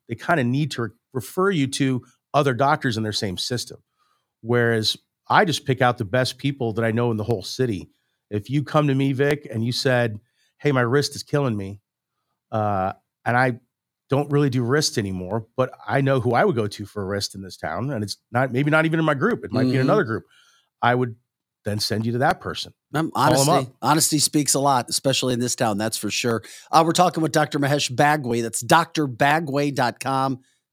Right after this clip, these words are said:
Speaker 2: Doctor D R Bagwe, B A G W E, Doctor Bagwe dot com. Uh, if you have any questions for Doc while we have him in regarding your foot,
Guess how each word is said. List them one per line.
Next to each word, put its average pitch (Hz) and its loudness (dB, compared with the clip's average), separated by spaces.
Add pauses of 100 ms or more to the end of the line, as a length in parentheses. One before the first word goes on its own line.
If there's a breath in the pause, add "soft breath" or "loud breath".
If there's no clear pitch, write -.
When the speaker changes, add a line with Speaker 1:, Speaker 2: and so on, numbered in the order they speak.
Speaker 2:
Doctor 156 4
D 165 2
R 131 0
Bagwe, 120 0 (140)
B 160 0
A 160 2
G 131 -2
W 139 -2
E, 113 -2 (300 soft breath)
Doctor 156 0
Bagwe 139 0
dot 117 -2
com. 123 -4 (260 soft breath)
Uh, - -2
if - -4
you 165 4
have 170 0
any 175 -2
questions 135 -2
for - -10
Doc 117 0
while 117 -4
we 113 -4
have 110 -2
him 107 -4
in 113 -4
regarding 110 -4
your 98 -6
foot, 123 -6